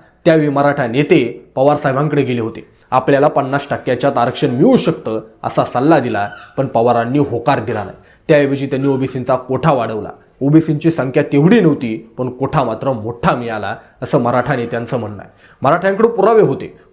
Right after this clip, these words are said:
कुणबी मराठा एकच आहे, शेतकी पद्धत, लग्न संस्कृती, सगळं जवळजवळ सारखं, पण जीआरमध्ये मराठा नावाचा उल्लेखच झाला नाही. आजही आंदोलन झाले की लोक विचारतात,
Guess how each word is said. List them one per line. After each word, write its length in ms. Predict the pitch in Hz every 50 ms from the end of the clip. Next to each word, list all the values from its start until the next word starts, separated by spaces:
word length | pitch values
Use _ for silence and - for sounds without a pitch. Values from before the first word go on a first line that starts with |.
| _ -
कुणबी 260 | 151 151 156 180 185
मराठा 380 | 151 135 127 139 143 - 170
एकच 380 | 147 139 139 - 196 202 - -
आहे, 100 | - - - - - _ _ _
शेतकी 420 | - - - 165 160 - - 226 202
पद्धत, 340 | 185 170 143 123 117 113 101 - - _ _ -
लग्न 340 | 104 104 - 180 214 233 220
संस्कृती, 680 | - - 175 156 - - 139 123 - 110 110 110 - - _ _ - - -
सगळं 240 | 160 143 147 156 156
जवळजवळ 580 | 143 - 131 123 123 127 123 123 120 117 120 117
सारखं, 540 | - - 147 131 120 - - 113 104 104 - - - _ _ -
पण 180 | - 127 120 104
जीआरमध्ये 520 | - 139 143 135 135 127 120 113 123 131
मराठा 380 | 127 120 117 117 113 113 135 131
नावाचा 380 | 117 110 107 110 110 - 143
उल्लेखच 600 | 123 117 107 107 117 127 123 - 156 123 - -
झाला 180 | 117 110 107 101
नाही. 140 | - - _ _ _ - - _ -
आजही 340 | 110 123 147 143 185 220 226
आंदोलन 400 | 220 208 196 202 208 208 208 202
झाले 260 | 160 165 165 185 185
की 100 | 190 180
लोक 180 | 170 175 170 190
विचारतात, 720 | 175 165 165 - 156 127 123 - 98 - - - -